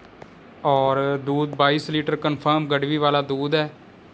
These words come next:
और कोई भी भाई जाके ख़ुद मौके पे तसल्ली कर सकता है। सींगों से जेन्युइन मोनी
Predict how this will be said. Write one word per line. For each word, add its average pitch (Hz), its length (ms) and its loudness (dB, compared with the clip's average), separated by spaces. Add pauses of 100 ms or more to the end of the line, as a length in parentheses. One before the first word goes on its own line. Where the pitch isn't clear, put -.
(600)
और 135 540 4
कोई 156 180 4
भी 156 140 -2
भाई 147 220 2
जाके 139 340 2
ख़ुद 147 180 -4
मौके 143 300 -2
पे 147 120 -6
तसल्ली 139 400 -4
कर 143 180 -2
सकता 147 300 -2
है। 143 100 2
सींगों 143 300 -4
से 147 140 -6
जेन्युइन 143 360 -2
मोनी 147 380 -2